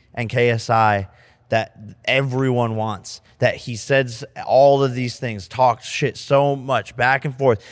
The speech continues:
"I'll beat your ass, I'll beat this." Because you do that over there, that's cool. Go and do your thing. Get your money.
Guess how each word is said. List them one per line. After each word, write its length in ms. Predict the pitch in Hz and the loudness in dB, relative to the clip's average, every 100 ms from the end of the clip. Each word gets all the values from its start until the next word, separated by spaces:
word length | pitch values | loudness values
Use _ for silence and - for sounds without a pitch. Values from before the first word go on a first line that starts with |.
| - | -2
"I'll 120 | 113 | 0
beat 280 | 120 143 143 | 2 0 0
your 100 | 156 | 2
ass, 160 | 135 123 | 2 2
I'll 80 | 113 | -4
beat 220 | 139 135 | -4 -2
this." 180 | 131 - - - | -4 -4 -20 -10
Because 320 | 135 175 165 | 2 2 2
you 40 | 165 | -2
do 120 | 147 | 4
that 180 | 131 151 | 6 6
over 140 | 139 | 4
there, 140 | 151 | 2
that's 180 | 131 180 | 2 0
cool. 280 | - 277 160 | -2 -4 -2
Go 260 | 135 170 214 | 2 2 2
and 80 | |
do 60 | 202 | 0
your 160 | 196 165 | -2 -2
thing. 300 | 202 254 - - _ | -4 -6 -8 -16 _
Get 180 | 151 196 | -2 0
your 100 | 185 | 2
money. 340 | 143 165 | 2 0